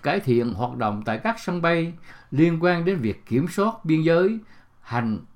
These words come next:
khách và an ninh. Như bạn đã biết, công nghệ blockchain không phải chỉ cho lĩnh vực tài chính, cho tiền điện tử như là Bitcoin. Về mặt kiểm toán, tự động hóa chung và xác nhận dữ liệu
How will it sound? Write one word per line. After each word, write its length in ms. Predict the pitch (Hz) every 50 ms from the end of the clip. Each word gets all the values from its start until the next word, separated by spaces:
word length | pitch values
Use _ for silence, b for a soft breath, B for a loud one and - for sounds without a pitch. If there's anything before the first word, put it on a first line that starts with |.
| - - - -
khách 360 | - 170 226 - - - -
và 280 | - 95 113 110 107
an 280 | - - - 147 156 156
ninh. 220 | 151 165 160 156 151 160 - - - - - - b b b b b b b -
Như 200 | 151 175 202 190
bạn 240 | 127 113 110 113 117
đã 100 | 127 156
biết, 420 | 180 214 240 254 247 247 - -
công 200 | - 190 180 147
nghệ 160 | 113 107 107
blockchain 520 | - - 226 220 - - 202 190 190 185 180
không 180 | 185 185 185
phải 480 | - 143 139 131 123 139 190 240 254 233 B B B B B B - - - -
chỉ 320 | 139 131 135 185 226 214 220 - - - - _
cho 200 | - 175 190 185
lĩnh 240 | 175 156 156 208 214
vực 260 | 151 120 101 - -
tài 140 | - 117 110
chính, 340 | 107 - 143 165 202 240 277 - - - -
cho 100 | - 180
tiền 320 | 180 175 131 113 107 107 101
điện 220 | 101 104 117 139
tử 320 | 131 117 113 139 190 254 240 - - _ - - - -
như 180 | 147 160 165
là 240 | 143 123 110 107 104
Bitcoin. 500 | 107 131 214 214 - 190 180 175 170 170 170 180 - _ _ _ b b b b b b b b b -
Về 140 | 127 135 131
mặt 200 | 131 131 123 -
kiểm 200 | 131 - - 220
toán, 360 | - 104 101 214 233 247 254 262 - - -
tự 160 | - 123 127
động 200 | 127 127 127 151
hóa 300 | 160 180 185 196 214 226
chung 380 | 220 - 190 180 185 190 185 - - - - -
và 340 | 117 120 117 110 110 104
xác 300 | 98 - - 208 226 -
nhận 260 | 147 127 113 110 107 101
dữ 100 | 135 214
liệu 400 | 220 143 110 104 101 98 104